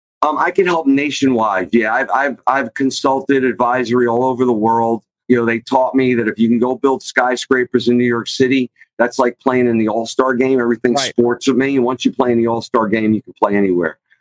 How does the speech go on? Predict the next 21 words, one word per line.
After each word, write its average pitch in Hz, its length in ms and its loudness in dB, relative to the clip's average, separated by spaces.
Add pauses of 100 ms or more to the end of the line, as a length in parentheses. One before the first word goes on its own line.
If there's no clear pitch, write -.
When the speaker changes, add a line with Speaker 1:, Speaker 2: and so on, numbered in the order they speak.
(120)
Speaker 2:
Yeah. 131 160 0
Speaker 1:
You 104 60 0
know, 101 360 -2
and, 98 360 0
uh, 101 160 -2
who's 113 220 0
ever 123 220 0
just 117 220 -4
getting 120 220 -2
started, 123 400 0
whether 107 280 0
it's - 220 -6 (400)
like 104 140 0
a 110 120 -2
single, 135 520 0
double 127 360 0
A, 131 200 0
triple 123 500 -2 (140)
A 131 160 2
ball, 135 500 0
football, 131 680 0